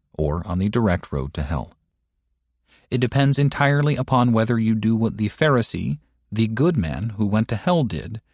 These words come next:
or what the publican, the bad man who went to heaven, did.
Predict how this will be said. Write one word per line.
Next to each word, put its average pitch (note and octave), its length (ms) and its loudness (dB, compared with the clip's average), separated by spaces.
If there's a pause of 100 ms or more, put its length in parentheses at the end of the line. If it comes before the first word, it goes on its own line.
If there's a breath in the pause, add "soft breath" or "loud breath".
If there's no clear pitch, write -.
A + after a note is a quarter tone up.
(300)
or B2+ 160 2
what B2 220 0
the C3+ 120 0
publican, - 680 -2 (400)
the A#2 160 4
bad B2+ 400 2
man D#2 400 -8
who A2 160 -2
went F2+ 240 -2
to A2 80 -4
heaven, F2+ 440 -4 (140)
did. D2 320 -12